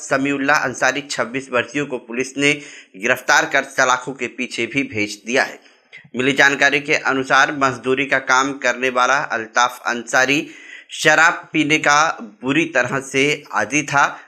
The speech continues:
और शराब पीने की वजह से दोनों मियाँ बीवी के बीच में हमेशा झगड़ा होता रहता था। पन्द्रह दिन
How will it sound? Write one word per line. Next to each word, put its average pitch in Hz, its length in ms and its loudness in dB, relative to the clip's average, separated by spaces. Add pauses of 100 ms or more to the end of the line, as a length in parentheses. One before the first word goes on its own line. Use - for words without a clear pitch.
और 117 120 0
शराब 156 400 4
पीने 151 220 -2
की 147 120 -8
वजह 139 260 0
से 147 180 0 (140)
दोनों 139 300 0
मियाँ 127 320 0
बीवी 135 280 -2
के 127 200 -8
बीच 131 320 -8
में 131 100 -2
हमेशा 113 420 0 (340)
झगड़ा 127 380 2
होता 110 340 -2
रहता 104 300 -2
था। 82 120 -10 (360)
पन्द्रह 127 320 2
दिन 127 200 -2